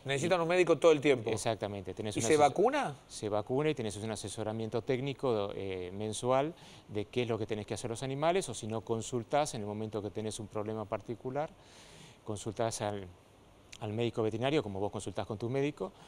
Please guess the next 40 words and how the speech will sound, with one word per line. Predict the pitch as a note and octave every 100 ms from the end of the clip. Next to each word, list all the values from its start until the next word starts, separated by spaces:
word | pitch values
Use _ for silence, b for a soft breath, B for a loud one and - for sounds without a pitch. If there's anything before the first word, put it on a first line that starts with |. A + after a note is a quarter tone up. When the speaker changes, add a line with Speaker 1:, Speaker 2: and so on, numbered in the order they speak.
| -
Speaker 1:
Sí. | D3 C3 G#2
Speaker 2:
y, | A#2+ G#2+ G#2 G2+ G2+ G2+
bueno, | G2+ A2 F#2
y |
te | - G2
resuelve | G#2+ - G#2
el | G#2+
problema | - G#2+ A2 A#2 D#3
o |
tratás | - G2 G#2+
de | F#2+
resolver | G2 - F#2+ G2+
el | G2
problema | - G2 G2
en | F#2+
ese | F2+ F2
momento. | F2+ F#2 F2 - - B B B B
Speaker 1:
Oye, | G#3
una | A#3
cosa, | F#3+ E3+ F3+ -
¿qué | F4 E4+
es |
la | B3+ G#3+ F3+
trazabilidad? | - - G#3+ - - D#3+ D#3 C#3+ C3 A#2 G2 F2 D#2+ - - - - - b b -
Speaker 2:
La | A2
trazabilidad | C3 C#3 B2 C#3+ F3+
es | F3+
el | B2+
seguimiento | - A2 A#2 B2 C#3+ D#3+ D#3 D#3
del | A#2+
animal | A2 A#2 B2 C#3+
desde | C#3+ A2+ A2 G2+
que | A#2
nace | A#2+ D3 -
hasta | C3 A2
el |
momento | G#2 G#2 A2+ G#2+
que | G#2+
es |
faenado. | - G#2 G2+ G2 F#2+